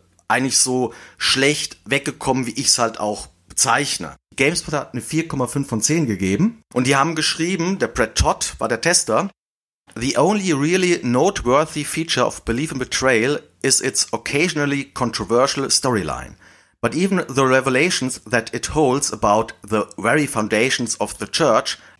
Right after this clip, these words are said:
aren't going to wow anyone these days.“ Also der hat zumindest diesen null acht fünfzehn Aspekt dieser Geschichte enttarnt, dass es einfach nur eine billige Kopie, ein billiger Trittbrettfahrer von Da Vinci Code ist. Und wir wissen ja eigentlich auch, dass der Da Vinci Code,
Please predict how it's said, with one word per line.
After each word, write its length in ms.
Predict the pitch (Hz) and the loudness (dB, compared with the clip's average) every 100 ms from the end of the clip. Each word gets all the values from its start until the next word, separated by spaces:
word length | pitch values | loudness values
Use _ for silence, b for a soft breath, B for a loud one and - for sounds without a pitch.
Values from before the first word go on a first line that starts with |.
| - | 0
aren't 440 | 123 170 180 175 - | 4 4 2 -6 -8
going 380 | - 131 143 143 | 0 2 2 0
to 280 | - 120 - | -6 -6 -6
wow 460 | - 104 110 123 - | -4 0 2 2 0
anyone 520 | 120 131 131 113 113 113 95 | -2 -2 0 0 -2 -4 -8
these 300 | 104 104 - | -4 -2 -4
days.“ 480 | 80 69 - - - _ _ _ _ - | -8 -4 -4 -4 -10 _ _ _ _ -6
Also 200 | 120 120 | -4 -4
der 180 | 113 | -2
hat 120 | 135 - | -2 0
zumindest 420 | 147 170 151 - | -2 0 -2 -2
diesen 240 | - 135 | 0 2
null 140 | 139 175 | 4 4
acht 180 | 123 | 2
fünfzehn 360 | - 185 208 143 | -2 -2 -2 0
Aspekt 340 | 120 - 143 | -2 -2 -4
dieser 160 | 120 127 | -2 -2
Geschichte 500 | 107 104 180 - - | 0 0 0 0 -4
enttarnt, 760 | 98 - - 98 87 65 - - | -6 -4 0 0 -2 -8 -14 -8
dass 180 | - 131 | -2 0
es 240 | 139 - - | 2 0 0
einfach 260 | 127 156 | -2 0
nur 120 | 147 | 0
eine 100 | 139 | -2
billige 720 | 127 - - 165 196 196 185 180 B B - | -2 -2 2 2 2 2 2 2 B B -4
Kopie, 640 | - - - 143 165 196 | -2 -2 -2 -2 2 2
ein 180 | - - | 0 0
billiger 460 | 156 170 165 156 | 2 2 2 2
Trittbrettfahrer 800 | 156 160 160 - 147 - 139 135 135 | 0 -2 -4 -4 -4 -2 0 2 0
von 160 | 123 | 0
Da 140 | 117 113 | 2 2
Vinci 240 | 160 120 | 0 -2
Code 320 | - 85 - | -6 -10 -8
ist. 320 | 62 - - b b b b | -4 -2 -4 b b b b
Und 180 | 123 139 | -2 0
wir 100 | 127 | 2
wissen 240 | 151 - | 2 2
ja 120 | 139 123 | -2 -2
eigentlich 260 | 131 135 | -2 -2
auch, 100 | 123 | -4
dass 140 | 120 117 | -4 -4
der 80 | |
Da 160 | 101 104 | -2 0
Vinci 260 | 151 170 156 | 0 0 -2
Code, 320 | - 117 | 2 2